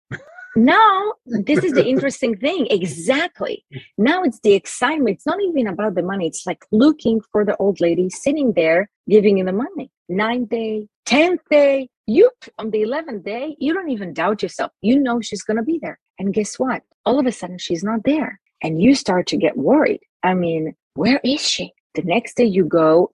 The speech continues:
Speaker 2: and all the, all night you're thinking about one thing. Is she gonna be there or she's not gonna be there? Is she gonna be there and she's not gonna be there? And this is exactly what addiction is.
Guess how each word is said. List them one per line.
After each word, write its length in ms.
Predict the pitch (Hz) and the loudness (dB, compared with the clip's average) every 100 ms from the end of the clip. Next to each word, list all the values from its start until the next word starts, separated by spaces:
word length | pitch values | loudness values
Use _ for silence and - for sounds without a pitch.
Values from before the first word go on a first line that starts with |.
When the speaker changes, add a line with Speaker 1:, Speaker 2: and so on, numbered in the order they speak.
| - | -8
Speaker 2:
and 160 | 165 - _ | -10 -12 _
all 300 | 208 226 277 | 2 4 4
the, 120 | 302 - | 2 0
all 260 | 214 262 339 | 2 2 2
night 380 | 320 208 165 - | -2 -6 -6 -4
you're 160 | 190 | -4
thinking 440 | 185 - 226 254 226 | -2 -2 -2 -2 -4
about 220 | 185 170 | -4 -2
one 200 | 165 196 | -2 -4
thing. 280 | 190 180 - _ - | -6 -12 -12 _ -10
Is 120 | - | -6
she 120 | 302 | -4
gonna 240 | 269 311 | -2 -2
be 180 | 285 302 | 0 0
there 280 | 294 311 311 _ | 0 -2 -2 _
or 80 | - | -12
she's 240 | 190 180 165 | -10 -8 -8
not 160 | 170 | -10
gonna 180 | 165 165 | -8 -6
be 140 | 156 | -4
there? 200 | - - - _ | -4 -6 -12 _
Is 120 | 180 | 0
she 140 | - 214 | 2 2
gonna 200 | 247 247 | 4 4
be 180 | 226 233 | 4 4
there 300 | 240 240 - _ | 4 2 -4 _
and 160 | 165 160 | -8 -6
she's 200 | 170 151 | -8 -8
not 140 | 143 | -8
gonna 180 | 151 147 | -6 -6
be 160 | - - | -6 -6
there? 200 | - - - - - | -8 -12 -20 -20 0
And 120 | 208 | 4
this 160 | 247 277 | 4 4
is 160 | 330 262 | 0 0
exactly 520 | 190 185 196 - 214 | -2 -2 -2 0 0
what 180 | 180 156 | 2 0
addiction 500 | 139 175 - - 147 | 0 0 -2 -6 -8
is. 260 | - - | -8 -14